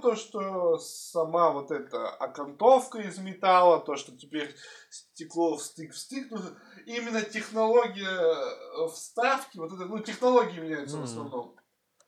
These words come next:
Speaker 1: То есть не сам дизайн, а именно технологии. Из-за этого выглядит, ну, типа, когда ретину...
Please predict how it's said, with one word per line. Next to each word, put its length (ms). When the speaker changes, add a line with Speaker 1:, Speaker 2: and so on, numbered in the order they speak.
Speaker 1:
То 80
есть 200
не 80
сам 320
дизайн, 380
а 80
именно 260
технологии. 760
Из-за 120
этого 360
выглядит, 480
ну, 100
типа, 240
когда 300
ретину... 1040